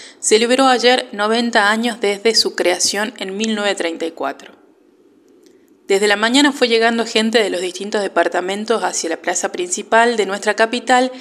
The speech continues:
y al mediodía, en un escenario afuera de la catedral, se celebró la misa. Después, en el patio interno de la catedral, donde se encendieron las brasas para cocinarlo, se compartió un locro para todos los peregrinos.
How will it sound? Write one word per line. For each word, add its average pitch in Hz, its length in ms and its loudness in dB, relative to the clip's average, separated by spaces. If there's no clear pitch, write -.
y 220 80 2
al 226 100 2
mediodía, 254 540 2
en 220 80 0
un 214 100 -4
escenario 208 580 0
afuera 226 460 2
de 214 80 2
la 220 100 4
catedral, 226 520 2
se 208 100 -2
celebró 180 440 2
la 185 100 2
misa. 156 400 -4
Después, 220 580 2
en 185 100 -6
el 175 120 -4
patio 214 260 0
interno 208 400 -2
de 185 80 0
la 180 100 2
catedral, 185 540 0
donde 175 220 -4
se 160 140 -2
encendieron 190 520 2
las 202 80 -2
brasas 208 320 0
para 175 200 -2
cocinarlo, 220 680 0
se 190 180 0
compartió 196 600 2
un 202 260 -4
locro 254 460 2
para 180 260 2
todos 196 180 4
los 190 100 0
peregrinos. 160 760 -4